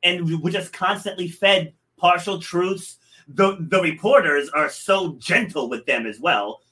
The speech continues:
'Cause remember, they used to friggin' come at Trump with axes pretty much.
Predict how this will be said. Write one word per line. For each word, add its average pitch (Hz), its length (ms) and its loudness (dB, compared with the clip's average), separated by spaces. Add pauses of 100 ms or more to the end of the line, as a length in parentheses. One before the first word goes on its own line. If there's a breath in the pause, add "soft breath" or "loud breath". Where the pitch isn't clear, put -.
'Cause 131 160 -2
remember, 160 460 0
they 170 100 0
used 160 220 -2
to - 200 -2 (140)
friggin' 143 340 -4
come 175 220 -2
at 151 140 -6
Trump 208 240 -6
with 165 200 -4
axes 165 460 -2
pretty 131 280 -6
much. 104 400 -10